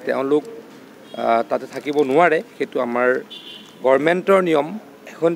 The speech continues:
এইটো হৈছে আইন। গতিকে, আহ, তেনেকৈ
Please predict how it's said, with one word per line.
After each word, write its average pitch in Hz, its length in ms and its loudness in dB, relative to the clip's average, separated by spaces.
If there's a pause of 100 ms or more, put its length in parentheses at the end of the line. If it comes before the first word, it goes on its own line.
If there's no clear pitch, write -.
এইটো 165 180 -2
হৈছে 165 180 -2 (120)
আইন। 156 360 2 (680)
গতিকে, 160 520 0
আহ, 127 420 0
তেনেকৈ 160 580 -2